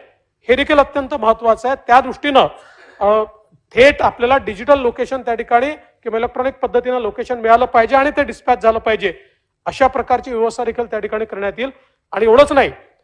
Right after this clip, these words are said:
तर आता हे जे, अ, मोठे ट्रेलर्स आहेत, हे लेन सोडून चालतात. आज यांच्यावर आपला काही कंट्रोल नाहीये आणि म्हणून, अ, या संदर्भात माननीय मुख्यमंत्र्यांशी आम्ही चर्चा केली आहे आणि लवकरच एक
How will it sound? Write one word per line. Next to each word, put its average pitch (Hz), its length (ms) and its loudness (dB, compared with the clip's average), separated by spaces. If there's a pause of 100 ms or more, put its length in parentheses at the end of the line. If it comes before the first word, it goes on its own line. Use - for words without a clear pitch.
(160)
तर 240 60 2
आता 269 220 4
हे 254 220 4
जे, 285 300 8 (360)
अ, 233 100 -2 (300)
मोठे 214 260 0
ट्रेलर्स 262 460 4
आहेत, 202 180 6 (400)
हे 247 180 2
लेन 277 180 4
सोडून 277 260 0
चालतात. 208 380 4 (120)
आज 247 220 0
यांच्यावर 254 260 0
आपला 254 200 0
काही 277 180 -2
कंट्रोल 262 380 2
नाहीये 185 280 0 (500)
आणि 202 100 -6
म्हणून, 269 300 2
अ, 277 100 2 (140)
या 202 200 4
संदर्भात 247 460 6 (120)
माननीय 220 300 -6
मुख्यमंत्र्यांशी 233 640 -8
आम्ही 226 160 -8
चर्चा 208 300 -8
केली 208 260 -8
आहे 202 200 -2
आणि 233 240 -4
लवकरच 214 480 2 (400)
एक 240 200 0